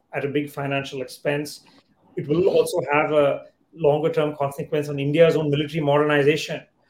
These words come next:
uh, of things that will come at the expense of obviously the Indian Navy. If, uh, if you're going to be sucked into long term deployments on the border, the Chinese are aware that they are extracting a cost.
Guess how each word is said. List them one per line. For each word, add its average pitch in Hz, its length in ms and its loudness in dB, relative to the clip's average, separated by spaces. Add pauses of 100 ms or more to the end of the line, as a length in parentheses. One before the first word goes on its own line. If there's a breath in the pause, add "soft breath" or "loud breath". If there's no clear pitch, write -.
(280)
uh, 160 40 -6
of 147 640 -2
things 151 200 -4
that 139 260 0
will 143 280 -8
come 143 160 -2
at 147 100 -6
the 147 100 2
expense 147 400 -2
of 131 100 -6
obviously 143 420 -2
the 135 100 -2
Indian 131 300 -2
Navy. 156 480 -4
If, - 200 -14
uh, 131 280 -6
if - 160 -20
you're 143 140 -2
going 147 180 0
to 151 80 -12
be 147 340 -4
sucked - 340 -12
into 143 260 -4
long 139 360 -2
term 143 260 -4
deployments 139 520 -8
on 147 60 -20
the 135 40 -18
border, 135 420 0 (260)
the 135 60 -16
Chinese 147 380 -6
are 139 140 0
aware 135 500 0 (440)
that 143 140 -8
they 143 80 0
are 135 120 2
extracting 131 520 -8
a 131 60 -12
cost. - 540 -6